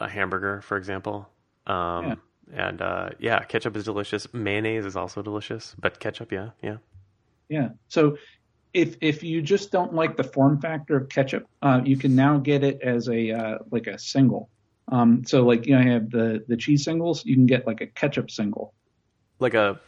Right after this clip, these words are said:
Speaker 1: uh, j-, just, like, a flat square of
Speaker 2: Mm-hmm.
Speaker 1: ketchup?
Speaker 2: Yep. Yep.
Speaker 1: Huh. Oh, I see.
Speaker 2: Yep.
Speaker 1: So this is, this is like a, it's a,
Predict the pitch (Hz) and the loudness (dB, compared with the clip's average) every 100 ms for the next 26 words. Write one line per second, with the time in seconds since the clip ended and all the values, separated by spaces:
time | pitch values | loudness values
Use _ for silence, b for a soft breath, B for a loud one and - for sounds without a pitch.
0 | - 107 95 95 - - _ _ 110 - | 2 4 4 2 -2 -8 _ _ -4 -4
1 | 120 110 98 92 - - 104 101 - - | -4 -6 -4 -6 -8 -4 -2 -2 -4 -6
2 | 104 98 98 104 98 110 _ _ _ _ | -2 0 2 0 -2 -8 _ _ _ _
3 | _ _ 101 95 139 139 120 127 _ _ | _ _ -6 0 2 4 2 -4 _ _
4 | _ _ _ _ _ - 139 135 - _ | _ _ _ _ _ -2 0 0 -10 _
5 | _ _ _ _ _ _ - 117 123 92 | _ _ _ _ _ _ -6 -2 2 0
6 | - _ _ _ _ _ _ _ _ _ | -2 _ _ _ _ _ _ _ _ _
7 | _ _ _ _ _ _ _ _ - 139 | _ _ _ _ _ _ _ _ 2 6
8 | 127 131 - 131 123 120 117 113 107 98 | 6 4 2 0 0 -4 -4 -4 -6 -6
9 | 92 90 87 - 92 - 87 | -6 -2 -4 -4 -10 -8 -8